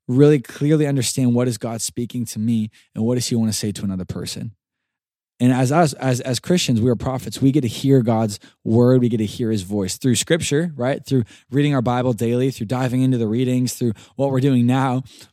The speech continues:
but also in just our own, our own prayer time, listening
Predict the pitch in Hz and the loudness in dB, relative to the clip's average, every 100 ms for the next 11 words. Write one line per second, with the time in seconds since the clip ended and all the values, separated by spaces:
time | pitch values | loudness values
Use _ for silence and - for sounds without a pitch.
0 | _ - 123 139 143 147 156 135 117 127 | _ -8 -2 0 0 -2 -4 -4 -6 -4
1 | 135 135 - 117 127 127 - 143 139 113 | -4 -4 -6 -6 -4 -4 -4 -4 -4 -6
2 | 104 123 123 139 131 | -6 -6 -6 -6 -6